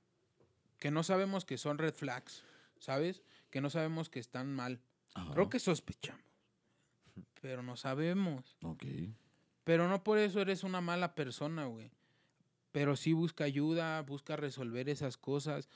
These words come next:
Speaker 1: Muchas de esas cosas vienen de carencias que llegaste a tener, ya lo habíamos mencionado.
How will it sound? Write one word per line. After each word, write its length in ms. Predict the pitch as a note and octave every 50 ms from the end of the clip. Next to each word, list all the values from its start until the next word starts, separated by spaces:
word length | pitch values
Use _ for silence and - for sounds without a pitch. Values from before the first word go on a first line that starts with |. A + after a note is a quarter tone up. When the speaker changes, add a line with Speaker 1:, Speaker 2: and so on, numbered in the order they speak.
| - - _ -
Speaker 1:
Muchas 380 | C3 C#3+ E3 D#3+ - F#3+ F3+ D#3+
de 60 | E3
esas 220 | D#3+ E3+ E3+ D3+
cosas 360 | - - D#3 D3+ F3 E3+ D3+ C3+
vienen 480 | C#3+ C#3+ C#3+ D3+ D#3+ E3 E3 E3 D#3+
de 200 | D3 C3+ B2 A#2
carencias 560 | - - B2 A#2 A#2+ B2 C3 C#3+ C#3 D#3+ D3+ -
que 140 | - B2+
llegaste 400 | A#2+ A#2 A2 A2+ A#2+ B2 - -
a 40 | D3 -
tener, 320 | - B2 A2+ A#2+ C3+ D3
ya 140 | C3+ C#3 C#3
lo 80 | C#3 C#3+
habíamos 300 | C#3 C#3+ C#3+ D3 D3 C#3
mencionado. 640 | C3+ A#2+ A2+ - A2+ A2+ A#2 B2 C#3+ D#3+ F#3+ A#3+